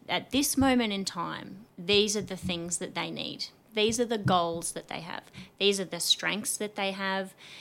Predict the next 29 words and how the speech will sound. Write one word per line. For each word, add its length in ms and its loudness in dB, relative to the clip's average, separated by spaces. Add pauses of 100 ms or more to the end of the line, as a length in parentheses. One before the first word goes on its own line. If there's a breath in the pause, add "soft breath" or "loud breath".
(220 loud breath)
And, 460 2 (420 loud breath)
you 140 -2
know, 300 0
what 180 4
can 220 -4
we 100 -2
do? 200 -6 (240)
How 200 4
can 180 -2
we 120 0
support 460 -4
them 260 -6 (260 loud breath)
to 140 0
do 240 0
all 200 -2
of 220 -10
these 300 -2
things? 600 -6
What's 260 0
the 100 -6
first 380 -4
step?" 320 -4 (540 loud breath)
Instead 440 2
of 240 -2 (180)
meeting 400 4
a 60 -2
person 460 -2
and 120 -6
going, 420 -2